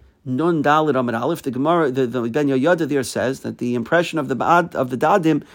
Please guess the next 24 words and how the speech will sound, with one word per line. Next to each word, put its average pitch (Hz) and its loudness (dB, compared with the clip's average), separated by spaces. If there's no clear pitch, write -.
was 143 4
to - -10
symbolize 175 6
that 143 2
Bnei 170 6
Yisrael 175 6
is 139 0
to 139 -6
learn 156 2
Torah 151 4
at 123 2
all 143 2
times, 139 -2
similar 208 2
to 160 2
a 156 4
baby 185 4
always 196 6
looking 180 2
to - -4
nurse 170 2
from 139 2
its 127 -2
mother. 135 4